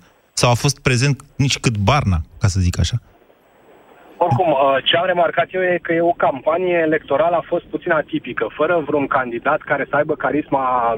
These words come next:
Speaker 2: lui Traian Băsescu, de exemplu, din, uh, <laughs> episoadele anterioare, sau, mă rog, uh, logorea lui Vadim Tudor dinainte, sau ni-,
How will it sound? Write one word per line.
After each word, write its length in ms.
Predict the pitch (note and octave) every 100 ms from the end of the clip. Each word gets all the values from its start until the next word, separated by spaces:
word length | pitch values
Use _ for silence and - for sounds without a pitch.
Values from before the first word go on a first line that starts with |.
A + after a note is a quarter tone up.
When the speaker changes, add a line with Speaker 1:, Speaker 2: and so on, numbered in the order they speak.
| A2+
Speaker 2:
lui 120 | B2 A2+
Traian 320 | A#2+ B2 D3 C3+
Băsescu, 540 | A#2+ - C#3+ C#3+ - A#2
de 60 | G#2
exemplu, 340 | - - - G#2 G2+
din, 120 | G#2+ G#2 G2+
uh, 180 | G2+ G2 - - G3 - -
<laughs> 580 | - - - - - B2+
episoadele 380 | - D#3 D3 C#3
anterioare, 380 | C3+ C#3 D3+ B2+ C3
sau, 100 | C3 B2 B2+
mă 60 | D3
rog, 120 | E3+ B2+
uh, 80 | B2 A#2+ A#2 A#2 D#3
logorea 460 | C#3+ D3+ D#3 E3 C#3+
lui 100 | C#3+ C#3+
Vadim 280 | C3+ E3 D3
Tudor 320 | F3 C#3+ B2 A#2
dinainte, 520 | A#2+ B2 D#3 D3 - G#2+ -
sau 120 | B2 C3+
ni-, 180 | F#3+